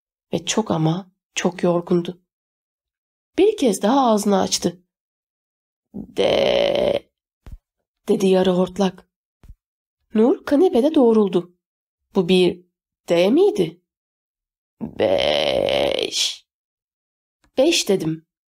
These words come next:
Heyecan içinde Nur'a baktım. "Bizimle konuşuyor." "Söyledikleri grid koordinatlarına benziyor," dedi Nur. E altı,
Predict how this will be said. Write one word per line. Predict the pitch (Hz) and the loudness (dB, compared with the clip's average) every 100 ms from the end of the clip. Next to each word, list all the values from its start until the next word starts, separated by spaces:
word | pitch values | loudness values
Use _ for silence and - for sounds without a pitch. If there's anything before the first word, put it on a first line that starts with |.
| _ _ _ _ _ _ _ | _ _ _ _ _ _ _
Heyecan | 262 262 254 359 392 | 0 0 2 2 2
içinde | - - 240 320 | 2 2 4 4
Nur'a | 277 240 | 4 2
baktım. | 208 196 - 185 - _ _ _ _ _ - | 0 -2 -4 -6 -6 _ _ _ _ _ -2
"Bizimle | 220 480 539 508 | 0 2 2 0
konuşuyor." | - 392 381 - 403 208 175 _ _ _ _ _ - - _ _ _ _ | 2 2 4 2 4 2 -2 _ _ _ _ _ -20 -20 _ _ _ _
"Söyledikleri | - - 220 202 196 - 208 262 320 - | -10 0 2 2 0 0 2 2 -2 -6
grid | - 320 | 0 0
koordinatlarına | - - 220 202 196 190 196 185 185 | 0 0 0 2 0 0 -2 0 2
benziyor," | 190 180 180 185 | 2 2 2 2
dedi | 180 175 175 | 0 2 2
Nur. | 175 - _ _ _ _ - | 2 -4 _ _ _ _ -4
E | 202 202 | -2 0
altı, | 190 170 160 - 226 269 | 0 -2 -2 0 0 -2